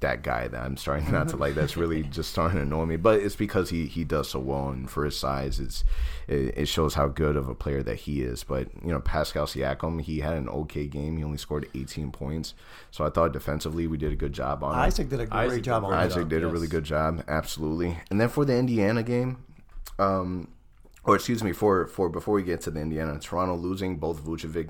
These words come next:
Speaker 1: and Gordon in a three, um, minute span, I thought was a, is a massive deal 'cause that's really gonna change the dynamic of our team, right?
Speaker 3: Mm-hmm.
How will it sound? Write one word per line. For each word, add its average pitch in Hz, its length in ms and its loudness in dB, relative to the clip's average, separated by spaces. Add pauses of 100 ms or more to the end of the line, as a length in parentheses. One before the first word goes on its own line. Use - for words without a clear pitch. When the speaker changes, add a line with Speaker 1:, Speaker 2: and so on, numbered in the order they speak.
Speaker 1:
and 73 180 -4
Gordon 76 460 -4 (420)
in 107 120 2
a 101 80 4
three, 98 560 0 (300)
um, 78 320 -2
minute 87 220 -2
span, 87 580 -4
I 73 100 -8
thought 80 180 -2
was 76 180 -4
a, 65 260 -4
is 78 180 -6
a 67 40 -6
massive 73 580 -4
deal 73 160 -4
'cause 69 160 -12
that's 76 220 -6
really 78 180 -4
gonna 71 200 -6
change 71 260 -6
the 67 80 -8
dynamic 67 640 -6
of 69 160 -6
our 57 140 -2
team, 62 420 -10
right? 67 200 -4
Speaker 3:
Mm-hmm. 131 300 0